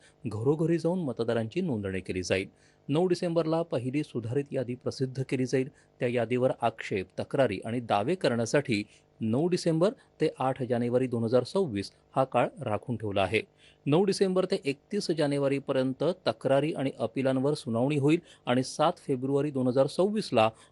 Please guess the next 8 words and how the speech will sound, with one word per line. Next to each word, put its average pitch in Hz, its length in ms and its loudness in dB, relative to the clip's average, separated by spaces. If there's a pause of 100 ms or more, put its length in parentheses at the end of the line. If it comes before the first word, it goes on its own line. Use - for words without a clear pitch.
बारा 143 360 4
राज्यातल्या 117 640 0 (160)
अंतिम 131 500 -2
मतदार 127 440 2
याद्या 117 340 0
प्रसिद्ध 120 580 -2
केल्या 123 200 0
जातील, 156 300 -2